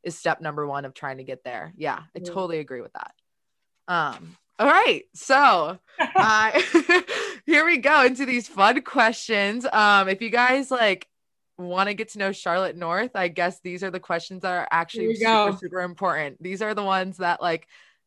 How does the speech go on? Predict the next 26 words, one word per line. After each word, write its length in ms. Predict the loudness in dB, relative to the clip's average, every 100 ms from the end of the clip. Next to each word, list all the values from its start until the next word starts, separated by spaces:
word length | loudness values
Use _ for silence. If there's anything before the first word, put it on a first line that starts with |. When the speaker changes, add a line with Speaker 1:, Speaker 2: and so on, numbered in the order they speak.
| -16
Speaker 1:
you 580 | -10 -6 -2 -2 -2 -2
will 240 | 0 0
know 380 | 0 2 2 0
about 280 | 0 0 0
her. 160 | -6 -8
Like, 160 | -8
we're 80 | -8
getting 200 | -6 -6
into 160 | -6 -8
the 100 | -8
nitty-gritty 520 | -6 -8 -6 -8 -8
details 520 | -8 -6 -4 -2 -2
of 100 | -4
it 60 | -6
all. 220 | -6 -8 -18 _ _ _
So, 460 | 0 4 6 4 2 -2 -2 0 0 0
<laughs> 520 | -4 -4 -10 -10 2
question 340 | 4 4 0
number 300 | 0 2 2 2
one, 400 | 4 4 4 2
what 140 | 0
is 140 | 0 -2
your 120 | -4
go-to 500 | -2 -2 -2 -4 -8
pregame 520 | -8 -8 -4 -4 -6
meal? 460 | -8 -8 -8 -10